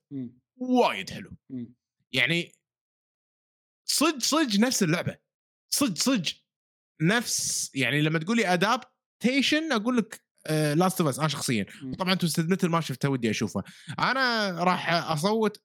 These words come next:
Speaker 2: م-، سوبر ماريو موفي عندي يا وشاري واللي أهلي يحبونه وكذي، ولكن لما تقول لي، "يابو، الشخصيات حطوهم لي بفيلم"، أنا أحس، أو مسلسل،
Speaker 1: إيه.
Speaker 2: Last of Us نجحوا.
Speaker 1: أوكي، أوكي.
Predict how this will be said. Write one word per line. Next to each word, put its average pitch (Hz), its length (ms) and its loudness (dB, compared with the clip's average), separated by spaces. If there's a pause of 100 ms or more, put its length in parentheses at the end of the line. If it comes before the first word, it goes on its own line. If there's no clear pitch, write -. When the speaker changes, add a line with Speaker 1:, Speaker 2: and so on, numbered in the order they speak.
(140)
Speaker 2:
م-، 147 280 -2
سوبر 202 280 0
ماريو 202 260 0
موفي 180 260 0
عندي 156 220 0
يا 180 100 2
وشاري 151 520 0
واللي 117 180 2
أهلي 113 220 -2
يحبونه 135 380 -4
وكذي، 127 380 -4 (300)
ولكن 190 300 2
لما 185 320 2 (320)
تقول 214 280 0
لي، 202 380 0 (580)
"يابو، 190 540 0 (720)
الشخصيات 190 520 0
حطوهم 170 520 2
لي 170 360 2
بفيلم"، 190 540 0
أنا 147 140 2
أحس، - 480 -4
أو 127 260 0
مسلسل، 135 420 2
Speaker 1:
إيه. 135 280 4
Speaker 2:
Last 170 140 2
of 208 260 -2
Us - 160 -10
نجحوا. 151 300 0
Speaker 1:
أوكي، 123 220 -6
أوكي. - 240 -14